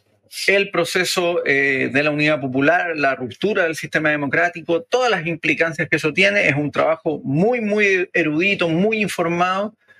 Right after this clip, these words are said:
Y a propósito que esto está en la discusión pública hoy día, yo recomiendo este trabajo de, además, un, un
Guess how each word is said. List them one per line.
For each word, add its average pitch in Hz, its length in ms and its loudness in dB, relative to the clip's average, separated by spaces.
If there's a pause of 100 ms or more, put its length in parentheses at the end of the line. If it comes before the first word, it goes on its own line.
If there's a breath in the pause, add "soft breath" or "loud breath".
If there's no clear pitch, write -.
(300 soft breath)
Y 175 220 2
a 165 100 2
propósito 175 440 -4
que 160 80 2
esto 170 200 -4
está 170 460 0
en 156 160 0
la 151 80 2
discusión 147 460 -2
pública 170 320 0
hoy 170 80 2
día, 196 320 0
yo 170 180 0
recomiendo 165 460 -2
este 165 160 0
trabajo 156 400 -2
de, 165 320 2
además, 139 300 0
un, 151 300 0
un 135 240 0